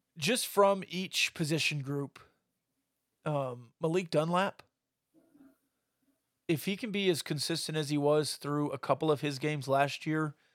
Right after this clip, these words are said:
if he plays to his peak for a large stretch of the Big Twelve season, I think he could be in position. Uh, what's the punter award? Ray Guy?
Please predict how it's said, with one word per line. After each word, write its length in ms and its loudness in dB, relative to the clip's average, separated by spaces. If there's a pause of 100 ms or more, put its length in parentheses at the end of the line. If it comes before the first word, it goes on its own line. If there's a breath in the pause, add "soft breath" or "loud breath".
(720)
if 160 -4
he 100 -2
plays 400 4
to 120 -2
his 180 -2
peak 500 -4 (960)
for 180 2
a 40 6
large 320 6
stretch 300 2
of 40 -6
the 60 -2
Big 180 0
Twelve 260 4
season, 300 -2
I 100 0
think 240 -6
he 140 -6
could 220 -6
be 320 -4
in 300 -4
position. 560 -4 (1200)
Uh, 140 0
what's 180 2
the 100 2
punter 300 2
award? 320 0
Ray 160 2
Guy? 380 2